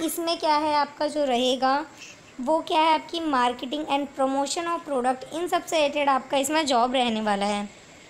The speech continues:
Next यहाँ पे देखते हैं एबीपीएम में क्या होगा। तो इसमें आपका marketing promotion of product और फिर post वगैरह के बारे में रहेगा, sales वगैरह के बारे में आपका इसमें रहे-, रहने वाला है job profile।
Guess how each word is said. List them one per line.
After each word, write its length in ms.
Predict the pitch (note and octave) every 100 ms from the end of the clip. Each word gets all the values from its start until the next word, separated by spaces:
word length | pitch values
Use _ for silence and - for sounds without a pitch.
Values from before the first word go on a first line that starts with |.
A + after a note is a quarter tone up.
| - - - - - - -
Next 320 | D#4+ F4 F4+ F#4
यहाँ 160 | E4+
पे 120 | E4
देखते 280 | D#4+ D#4 D#4+
हैं 180 | D#4+ -
एबीपीएम 600 | C#4 C4 D4 C4 D4+ D4
में 180 | D4 D4
क्या 140 | D4+
होगा। 360 | C#4+ C#4+ C#4+ D4+
तो 120 | D#4+
इसमें 360 | D#4+ C#4+ D#4+ D#4+
आपका 380 | D#4 C4 - D#4+ - - - C#4
marketing 600 | C#4 C#4+ D4 D#4 C#4+ E4+ D#4
promotion 500 | D4 C#4 C#4 D#4 D4+
of 160 | D4+ -
product 640 | C4+ B3+ C4 D4+ D#4 - F4+
और 280 | E4+ D4 D4
फिर 300 | E4+ E4+ D#4 - - -
post 380 | F4 F4 F#4 -
वगैरह 340 | D4+ C#4 C4 C4
के 140 | C#4+
बारे 260 | B3+ A#3 B3
में 140 | D4+
रहेगा, 360 | C#4+ A#3 A#3+ C#4+
sales 540 | - C#4+ C#4 C#4+ -
वगैरह 360 | C#4+ B3 A#3 A#3+
के 120 | C#4+
बारे 240 | B3+ A3+ A#3
में 100 | B3+
आपका 240 | B3 E4
इसमें 220 | C4 D#4+ D#4+
रहे-, 260 | C4 A#3
रहने 280 | A#3+ A#3+ A#3+
वाला 200 | B3 A#3+
है 160 | D4+ E4+
job 220 | D4+ C#4
profile। 460 | - A#3+ B3+ A3